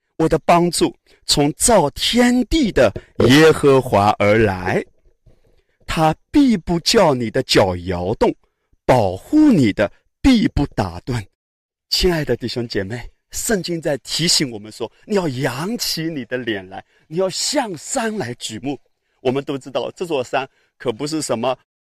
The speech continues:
黄山啊、<laughs> 泰山啊，这是什么山呢？这是锡安山。为什么？因为这是代表神的同在。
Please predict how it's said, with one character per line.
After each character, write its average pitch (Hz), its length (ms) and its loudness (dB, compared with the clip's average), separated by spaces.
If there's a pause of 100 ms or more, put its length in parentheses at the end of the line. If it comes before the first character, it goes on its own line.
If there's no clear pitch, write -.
(240)
黄 123 320 0
山 135 360 -2
啊、 131 180 -2
<laughs> - 40 -16
泰 - 220 2
山 - 360 0
啊， 135 80 -8 (320)
这 190 140 -2
是 180 140 -4
什 151 120 0
么 120 120 -2
山 170 260 2
呢？ 180 80 0 (320)
这 175 140 0
是 135 120 -2
锡 147 500 0
安 117 280 -4
山。 110 260 -6 (120)
为 165 80 2
什 127 160 -2
么？ 104 100 -4 (180)
因 165 160 0
为 151 160 0 (140)
这 226 140 0
是 170 160 -2
代 175 180 2
表 120 240 -2
神 123 400 -2
的 123 240 0
同 107 380 -10
在。 131 260 -8